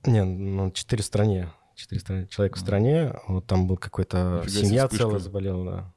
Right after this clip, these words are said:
Speaker 1: Ну, они считают, для них это там плохие показатели,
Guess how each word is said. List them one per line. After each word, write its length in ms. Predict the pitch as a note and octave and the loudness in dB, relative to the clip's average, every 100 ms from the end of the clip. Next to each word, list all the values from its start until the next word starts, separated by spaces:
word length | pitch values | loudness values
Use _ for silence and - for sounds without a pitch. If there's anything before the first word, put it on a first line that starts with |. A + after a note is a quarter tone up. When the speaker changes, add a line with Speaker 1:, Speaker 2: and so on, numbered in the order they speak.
| - | -10
Speaker 1:
Ну, 340 | A2 C#3 - - | 0 0 0 0
они 200 | A2+ B2+ | 2 2
считают, 480 | - - G2+ G2 - | 0 0 0 0 -6
для 120 | - G2 | -2 0
них 240 | G#2 - | 0 2
это 360 | G2 - F#2 D#2+ | 0 2 2 2
там 320 | F2 F2 F2 - - - - - - | 0 0 -2 -10 -20 -20 -18 -20 -4
плохие 340 | A#2 A2+ - A#2 | 0 0 -2 -2
показатели, 800 | - G2+ G2 C3 - G2+ F#2 | 0 2 4 4 2 0 -2